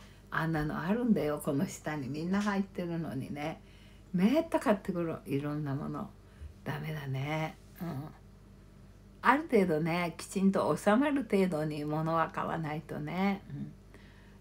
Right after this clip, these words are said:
例えばフライパンの蓋もそうだよ。こんなとこを立ってとかないで、ちゃんとこの中へ入るように買わなくちゃね。うん。散らかって見えるもんね。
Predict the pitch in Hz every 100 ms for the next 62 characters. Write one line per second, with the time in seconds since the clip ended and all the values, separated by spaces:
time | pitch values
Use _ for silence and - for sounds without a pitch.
0 | - 156 170 156 147 147 160 151 156 175
1 | 196 175 175 - 175 170 175 202 208 185
2 | 156 - 143 190 - - - - - 156
3 | 151 143 143 - 147 147 135 - 185 196
4 | 202 180 185 160 151 147 151 - - -
5 | - - 165 175 156 165 151 175 160 170
6 | 151 - 156 165 202 277 262 196 - 143
7 | 156 139 - - 131 131 143 180 175 -
8 | 139 - - - - - - - - 160
9 | 180 190 196 185 185 180 180 135 123 107
10 | 123 135 147 131